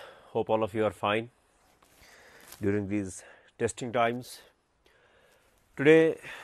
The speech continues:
we have got a time slot for accountancy and it is your class, class twelfth. देखो बेटा, class ट्वेल्थ में जो accountancy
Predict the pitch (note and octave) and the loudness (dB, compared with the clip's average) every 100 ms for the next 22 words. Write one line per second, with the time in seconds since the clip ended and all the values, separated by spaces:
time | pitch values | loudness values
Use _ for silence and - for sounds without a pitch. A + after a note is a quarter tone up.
0 | - B2+ C#3 B2 C3 A#2+ A2 B2 B2 - | -8 2 2 6 4 4 2 2 0 0
1 | B2 - B2 A#2 A2+ - - - - - | -2 0 0 2 0 -4 -18 -20 -20 -20
2 | - G2 B2 A#2+ C3 B2+ D#3+ D3 D3+ - | -14 -4 -4 0 -2 -2 -4 -4 -4 -10
3 | - _ _ _ _ _ _ _ _ _ | -20 _ _ _ _ _ _ _ _ _
4 | _ _ - A2 G2+ - B2 - A2 G#2+ | _ _ -10 -8 -8 -4 -4 0 2 2
5 | - - G2+ - - F#2 E2 - _ _ | 2 -2 -2 -2 -4 -4 -4 -14 _ _
6 | _ _ _ _ _ _ _ - - - | _ _ _ _ _ _ _ -20 -20 -20
7 | - _ _ _ - C3 D3+ D3+ D#3 - | -20 _ _ _ -4 0 2 4 4 2
8 | - C3+ C3+ C#3+ - - C3+ C#3+ C3+ C3+ | -6 0 2 2 -4 -4 -2 -2 -6 -6
9 | C3 B2 A#2+ B2+ A#2+ A#2+ - C3+ | -2 -2 -2 -6 -6 -8 -8 -8